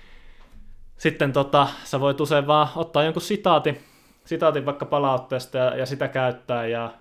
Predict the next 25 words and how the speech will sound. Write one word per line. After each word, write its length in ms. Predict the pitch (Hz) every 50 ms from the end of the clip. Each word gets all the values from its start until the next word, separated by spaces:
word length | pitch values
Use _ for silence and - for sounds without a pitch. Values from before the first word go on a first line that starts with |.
| _ _
no, 260 | - 127 127 123 - - _ _ _ _ _ _ _ _ _ _ -
en 100 | - 120
mä 80 | 131
tiedä, 300 | 131 131 135 127 123 120 - - _ _ _ -
jos 220 | 123 120 - -
joku 180 | - 123 - 147
konsultti 520 | 143 143 139 139 143 127 139 127 - -
on 60 | 135 127
tehnyt 200 | 131 135 131 127
hyvää 300 | 139 135 139 131 127 123 - - _ _ _ _ _ _ _ _ _ _ _ _ - -
työtä 260 | 147 143 135 131 127
jossain, 360 | 127 131 127 - - 127 117
niin 80 | 120 -
kyllä 220 | 131 123 117 120
me 120 | 123 127 131 131 - -
lätkitään 500 | 147 143 131 - - - - 139 131 131
logot, 400 | 135 139 127 131 123 123 123 - -
logot 320 | 143 139 139 135 127 127
meidän 240 | - 123 123 120 120
sivuille 420 | - 135 120 120 120 117 117 117
ja 100 | 113 113
tälleen, 400 | 113 127 120 117 113 117 113 113
et 120 | 113 - -
kyllä 180 | - 135 131
se, 260 | 120 143 139 135 127